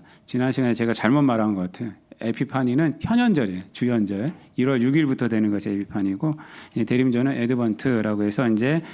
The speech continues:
라틴어 아드벤투스라는 것에서 유래가 됐고, 뜻은 오심, 도착이라는 뜻이 이제, 에, 됩니다. 아, 대림절은 이제 상식적으로 여러분들 다 아시겠지만 다시 한번 말씀을 드리자면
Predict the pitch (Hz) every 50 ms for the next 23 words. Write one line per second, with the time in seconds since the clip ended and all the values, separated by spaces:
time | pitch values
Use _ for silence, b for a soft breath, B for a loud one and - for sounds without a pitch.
0 | B B - 123 120 123 - - 156 151 147 151 175 196 190 185 B B B B
1 | - 127 117 - - 123 139 156 175 185 185 175 175 - 185 175 - - 143 123
2 | 110 101 98 101 107 107 104 104 107 107 101 95 98 B B B B - 120 110
3 | 107 110 107 117 131 143 139 135 127 - 113 98 - - 139 120 - - 190 190
4 | 180 214 208 180 113 95 B B B B B B B - 127 147 160 143 196 170
5 | 113 - - - - - 123 123 - - 151 110 - - - - - 113 110 107
6 | 104 101 98 101 B B B B _ - 151 135 - 139 120 110 104 98 92 92
7 | 95 104 B B B B B B - - - - - - - 50 - - - 104
8 | 104 104 101 95 92 101 101 - B B B B B B B B B B B -
9 | 104 104 - 131 151 175 196 202 180 185 175 170 170 165 160 160 160 156 156 185
10 | 208 190 139 127 127 123 123 143 170 180 156 - - - - 202 240 220 240 233
11 | - 190 165 156 147 135 127 123 123 127 120 123 120 110 110 113 - 147 139 131
12 | 127 - 131 135 147 143 123 - 120 113 - 135 131 127 127 127 120 110 110 110
13 | - - 127 120 110 117 113 117 113 117 113 107 107 120 131 131 120 110 98 95
14 | 107